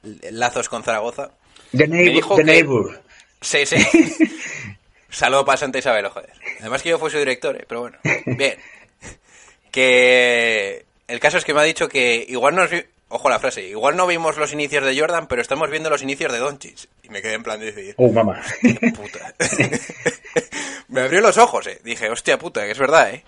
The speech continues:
Speaker 1: Y, uf,
Speaker 2: Bueno.
Speaker 1: la verdad es que segundo año, rookie del año, primer año, segundo año promediando un triple doble, o sea, ¿dónde vamos a llegar, dónde va a llegar esto? Y yo te suelto, como dije en un vídeo, un YouTube.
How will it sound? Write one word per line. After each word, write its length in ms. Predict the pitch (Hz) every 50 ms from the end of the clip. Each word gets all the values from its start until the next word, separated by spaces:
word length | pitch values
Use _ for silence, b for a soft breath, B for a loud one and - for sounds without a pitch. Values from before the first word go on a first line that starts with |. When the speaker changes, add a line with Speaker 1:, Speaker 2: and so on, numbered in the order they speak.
| b b b b b b b b b b
Speaker 1:
Y, 460 | 120 117 110 107 107 107 104 101 98
uf, 320 | 107 147 196 - - - _
Speaker 2:
Bueno. 220 | - 107 101 95
Speaker 1:
la 60 | 87 107
verdad 180 | 107 110 127
es 100 | 139 -
que 360 | - 180 165 160 156 147 139
segundo 440 | 127 - 123 113 123 143 147 151 147
año, 600 | 147 156 170 170 175 185 185 180 180 180 165 - -
rookie 240 | - 139 131 139
del 120 | 143 135 139
año, 300 | 143 151 165 165 165 147
primer 320 | 139 143 139 147 147 143
año, 400 | 139 139 151 165 175 175 175 170
segundo 320 | - 156 131 139 139 139 139
año 200 | 143 143 143 135
promediando 380 | 139 135 135 135 135 135 139
un 40 | 135
triple 220 | 135 143 135 127
doble, 280 | 120 123 135 156 170 147
o 60 | 107
sea, 160 | 95 110 101
¿dónde 180 | 101 107 120 120
vamos 140 | 117 117 110
a 20 |
llegar, 220 | 107 110 104 104 -
dónde 220 | - 104 110 117 117
va 60 | 110
a 20 |
llegar 180 | 107 104 101 113
esto? 200 | 135 - - 107
Y 200 | 87 - - 117
yo 80 | 127 135
te 100 | 135 139
suelto, 360 | 123 135 123 110 - 98 95
como 200 | - 107 104 107
dije 180 | 113 110 - 110
en 60 | 107
un 100 | 107 101
vídeo, 360 | 104 107 98 95 92 - - _ _ _ _ _ _
un 140 | 113 113 110
YouTube. 320 | 104 104 95 104 98 90